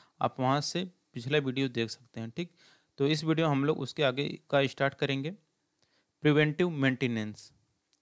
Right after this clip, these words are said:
एक सौ इक्यानवे नंबर का क्वेश्चन यहाँ पर, "What is the system of lubrication?"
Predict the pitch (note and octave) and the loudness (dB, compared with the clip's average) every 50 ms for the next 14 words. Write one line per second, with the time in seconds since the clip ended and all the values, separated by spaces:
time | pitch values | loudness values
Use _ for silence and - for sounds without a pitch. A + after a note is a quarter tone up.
0 | _ _ - C3 - - E3+ D3+ - - D3 D3 D3+ D#3+ F3 F3 E3 D#3 D#3+ D#3 | _ _ -4 -4 -2 -2 -4 -2 2 2 2 2 2 0 0 -2 0 0 -2 -2
1 | D#3 D#3 - - C#3+ B2 - - C3+ B2+ A#2+ A2+ A2 - - C#3 F3 G#3+ _ _ | -2 -6 -2 -2 -2 -2 -2 -4 -4 -2 -2 -2 -2 -2 -4 -4 -4 -4 _ _
2 | _ _ _ _ _ _ _ - B2 D3 E3 - F#3 F3+ F3 F#3 F#3+ E3+ - - | _ _ _ _ _ _ _ 6 8 8 8 6 2 0 4 2 2 2 2 -4
3 | C3+ - - E3 D3+ D3 D3 D3+ D3+ - C3+ B2 B2 B2 C3+ A#2+ - A#2+ A2+ - | -4 -2 -2 -2 0 2 0 0 0 -2 -4 -4 -2 -4 -6 -4 -4 -6 -6 -6
4 | - A2+ A2 A2 | -6 -8 -8 -8